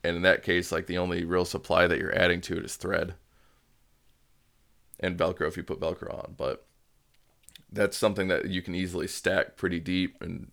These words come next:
you know, hold a lot of. And, you know, buy a shit ton of B D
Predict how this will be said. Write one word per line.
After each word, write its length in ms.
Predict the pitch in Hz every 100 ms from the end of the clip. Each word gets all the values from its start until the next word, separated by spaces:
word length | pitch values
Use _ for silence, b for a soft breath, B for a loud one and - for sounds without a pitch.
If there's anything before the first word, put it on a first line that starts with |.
| -
you 120 | 90
know, 120 | 90
hold 360 | - 104 101 87
a 40 |
lot 300 | 82 92 90
of. 280 | 85 85 - b b b b b
And, 460 | - 85 85 - - _ _ _ _
you 80 | -
know, 100 | 87
buy 560 | 87 - 90 92 92 82
a 60 | -
shit 300 | - 107 -
ton 180 | 95
of 80 | 87
B 160 | 90
D 60 | 90